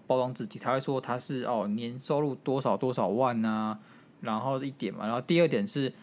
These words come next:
他会说他出过什么什么书啊，然后什么什么报道，然后其实后来都有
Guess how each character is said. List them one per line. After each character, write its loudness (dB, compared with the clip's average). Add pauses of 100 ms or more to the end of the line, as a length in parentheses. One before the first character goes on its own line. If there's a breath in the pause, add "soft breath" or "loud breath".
(140 loud breath)
他 0
会 0
说 0
他 0 (140)
出 -2
过 2
什 -2
么 -2
什 -2
么 -4
书 -4
啊， -2
然 -4
后 -4 (100)
什 -8
么 -2
什 -10
么 -6
报 0
道， -6
然 -4
后 -6
其 -4
实 2
后 2
来 4
都 2
有 0